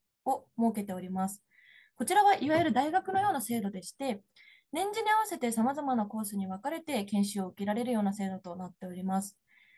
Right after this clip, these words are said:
例えば今私二年目なので、このベーシックコースとなっておりますが、このベーシックコースでは、いわゆるビジネスマナーからビジネスをしていく上で、まあ、基本的な知識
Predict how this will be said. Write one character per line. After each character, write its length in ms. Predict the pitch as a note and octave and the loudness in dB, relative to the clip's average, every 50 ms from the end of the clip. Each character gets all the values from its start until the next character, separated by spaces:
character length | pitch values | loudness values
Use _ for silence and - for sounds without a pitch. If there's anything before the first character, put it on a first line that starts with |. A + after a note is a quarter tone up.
| _ _ _ _ _ _ | _ _ _ _ _ _
例 80 | - - B4+ C5 | -2 2 2 4
え 40 | A#4 | 4
ば 80 | G4 D#4+ | 4 4
今 160 | E4 D4+ B3+ | 4 4 4
私 380 | G#3+ G#3+ A3 B3 - - B3+ A3 | 4 4 2 0 -2 -2 0 4
二 120 | A3 A3 | 4 4
年 180 | A#3 C4 C#4 D4 | 4 4 2 -2
目 100 | D4+ D4+ | -4 -2
な 120 | C#4+ B3 | 0 0
の 140 | G#3+ F#3 F3+ | 0 0 0
で、 200 | F#3 F#3 F3 F#3+ - | -4 -6 -6 -6 -4
こ 60 | G3 | -2
の 80 | G3 | -2
ベ 140 | F#3 G#3 A#3 | 0 0 -2
ー 20 | C4+ | -2
シ 140 | C4+ - D#4 | -2 -6 -10
ッ 40 | - | -12
ク 100 | - D4 | -16 -14
コ 200 | - - E4 D#4 | -8 -6 -4 -4
ー 20 | |
ス 280 | - - A#3 F3+ - - _ _ _ _ _ _ _ _ _ _ | -4 -4 -6 -6 -8 -10 _ _ _ _ _ _ _ _ _ _
と 240 | - D#4 - - - | -4 -4 -4 -4 -2
な 100 | - A#3 | -2 -2
っ 80 | A3+ G3 | -2 -2
て 60 | - | -2
お 60 | G3+ | -4
り 80 | G3 F#3+ | -2 0
ま 120 | F#3+ G3 | 0 -2
す 120 | G3+ A3 G3+ | -2 -2 -2
が、 220 | A#3 A3+ G#3 G3+ - _ _ _ | 0 0 0 -2 -6 _ _ _
こ 80 | - G4+ | -6 -4
の 80 | G#4+ | -2
ベ 120 | D#4 F#4 F#4+ | 0 0 0
ー 20 | |
シ 140 | G4 - G#4+ | 0 -2 -6
ッ 20 | G#4 | -8
ク 100 | - - G#4 | -12 -8 -4
コ 120 | - A4 | -4 -4
ー 20 | G#4+ | -2
ス 140 | G#4+ - | -2 -2
で 100 | B3 A#3+ | -2 -2
は、 280 | G#3+ G#3 G#3 G3 F#3+ - - _ _ _ _ | 2 4 4 4 2 0 -4 _ _ _ _
い 60 | - | -2
わ 80 | B3 C#4+ | 0 0
ゆ 80 | D4 C#4+ | 2 2
る 60 | C#4+ | 0
ビ 140 | G3+ A3 A3+ | 0 0 0
ジ 100 | A#3+ C#4+ | 0 -2
ネ 120 | D#4 E4 | -4 -6
ス 100 | D#4+ E4 | -6 -6
マ 120 | E4 E4+ | -4 -4
ナ 140 | F4 F4 D#4 | -4 -4 -4
ー 40 | C4+ | -4
か 100 | - G#3 | -4 -2
ら 200 | G3+ G3+ G3 F#3+ - _ _ _ _ _ _ _ _ _ | 0 0 0 -2 -4 _ _ _ _ _ _ _ _ _
ビ 80 | - - | -10 -8
ジ 80 | - A4 | -4 -2
ネ 100 | A4 F#4+ | -2 -2
ス 100 | - B3+ | 0 0
を 80 | A#3 | -2
し 100 | A3+ A3 | -2 -4
て 140 | - - A#3+ | -6 -8 -8
い 60 | A#3+ A#3 | -8 -8
く 140 | - B3+ | -6 -4
上 120 | B3+ B3+ B3+ | -2 0 0
で、 180 | G#3 F#3 F#3 - _ _ _ - | -2 -2 -6 -10 _ _ _ -10
ま 80 | B3 | -10
あ、 20 | A3+ | -8
基 140 | - - C#4 | -6 -6 -4
本 200 | C#4 E4+ F4+ F4+ | -2 -4 -4 -4
的 220 | F#4 - - E4 | -6 -8 -6 -2
な 240 | D#4+ D#4+ D#4+ - - _ _ | 0 0 -2 -2 -4 _ _
知 60 | - | -8
識 400 | - - - - - G3+ - - | -6 -6 -6 -6 -8 -8 -8 -10